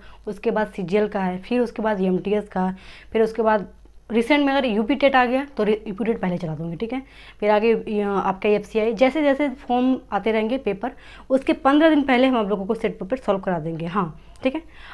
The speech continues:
और जब भी वी-, जो भी वीडियो अपलोड होगा इसमें का, जैसे स्टेनोग्राफर या जो भी कोई हो, only दिन में ही अपलोड होगा, ठीक है।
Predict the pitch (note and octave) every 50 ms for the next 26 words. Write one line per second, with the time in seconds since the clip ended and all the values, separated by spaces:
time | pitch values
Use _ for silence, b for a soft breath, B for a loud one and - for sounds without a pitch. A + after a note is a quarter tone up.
0 | B B - G3 F#3+ F3+ F3 E3 A3+ A3 - A3+ A#3 A3 A#3+ G#3+ G3 F#3+ A#3+ B3
1 | C4 C4 B3 B3 A3 B3 B3 A#3 A#3 A#3+ A#3+ A#3+ A#3 A3+ A#3+ C#4+ D#4 - - G3+
2 | F#3+ - G#3+ G#3+ G3 G#3+ G#3 G#3 G#3 G#3 G3+ G3 F#3+ F#3+ G3 F#3+ - G#3+ G#3 G#3
3 | - - A3+ A3 G#3+ G#3+ G#3 G#3 B3 B3 C#4+ - B B B B B B A3 A3
4 | F#3 B3 C#4 C#4 C#4+ C#4+ - A3 F#3+ F3+ D#3+ E3+ D#3+ D#3 - - - - - -
5 | - G3+ G#3 G#3+ A#3 G3 F#3 G#3 G3 G3 F#3+ F3+ F#3 D#3+ D#3+ E3+ D#3+ D3 D#3+ D3+
6 | D#3+ E3 D#3+ A3 B3+ C#4+ C#4 - - b